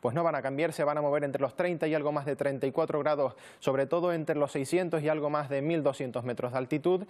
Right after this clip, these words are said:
Y la buena noticia es que vamos a seguir con poco viento. Vamos a ver la animación de las rachas. El viento del norte-nordeste en la costa en principio no va a afectar a la zona del incendio. Vamos a tener vientos que mañana van a girar por un momento al este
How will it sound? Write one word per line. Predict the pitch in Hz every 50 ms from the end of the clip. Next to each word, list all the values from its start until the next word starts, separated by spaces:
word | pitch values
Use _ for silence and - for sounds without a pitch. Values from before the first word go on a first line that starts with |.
| - - - - -
Y | 156 156
la | 156 147
buena | 151 160 156 156
noticia | 151 131 147 135 - 151 151 151 - -
es | - 147
que | - - 151
vamos | 151 147 147
a | 156 151
seguir | - 147 139 143 151 156 151 -
con | - 147 143 139 131
poco | 131 151 147 - 175
viento. | 156 151 139 131 131
Vamos | 135 165 180 190
a | 202
ver | 190 180
la | 175 170
animación | 165 165 160 156 151 147 - 151 151 147 143 139 139
de | 131 131
las | 135 127 127
rachas. | - 135 139 135 - - 180 196 185 - - - - - - -
El | - 131 131
viento | 135 165 190 196 175 165 185 180 165
del | 170 165
norte-nordeste | 170 170 165 - 175 160 156 156 156 165 156 - - 160
en | 151 147
la | 143 139 143
costa | - 175 156 - 160
en | 143 123
principio | 147 143 135 - - 165 160 160 147
no | 151 160
va | 160 160 156
a |
afectar | 151 - 160 135 131 - - 160 147 139 - - - - - -
a | - 143 147
la | 143 139
zona | - 170 160 156 147 143
del | 135 143 135
incendio. | 139 139 135 - - 175 175 175 185 185
Vamos | 160 151 147 160
a | 143
tener | 147 156 151 147 139
vientos | 156 175 185 175 165 165 160 160 156 123 -
que | - 151 139
mañana | 143 151 170 180
van | 185 180 165 160 156 156
a | 156 151
girar | - - 156 151 151 143 139 135
por | - 147 147 156
un | 156
momento | 156 147 147 147 139 117 - 131
al | 135 147
este | 160 - - 190 190 202